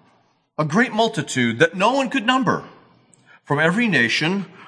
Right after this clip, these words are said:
from all tribes and peoples and languages, standing before the throne and before the Lamb, clothed in white robes, with palm branches in their hands, and crying out with a loud voice,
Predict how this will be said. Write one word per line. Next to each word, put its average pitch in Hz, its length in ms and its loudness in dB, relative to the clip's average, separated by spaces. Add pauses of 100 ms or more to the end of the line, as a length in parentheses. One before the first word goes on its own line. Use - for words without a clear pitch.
(140)
from 151 180 -2
all 190 240 2
tribes 127 840 -2 (200)
and 107 180 -4
peoples 127 580 -2 (120)
and 151 160 -2
languages, 120 720 -2 (180)
standing 233 600 0
before 180 360 0
the 160 100 -6
throne 120 500 0 (220)
and 180 160 2
before 143 680 0
the 127 120 -4
Lamb, 113 680 0 (600)
clothed 214 800 -2 (220)
in 156 220 0
white 208 300 0
robes, 131 560 -2 (160)
with 170 240 0
palm 240 360 0
branches 123 640 -2
in 123 80 0
their 120 140 2
hands, 95 520 -4 (200)
and 190 160 0
crying 233 500 0
out 180 240 2
with 156 140 -2
a - 20 0
loud 147 400 0
voice, 131 480 0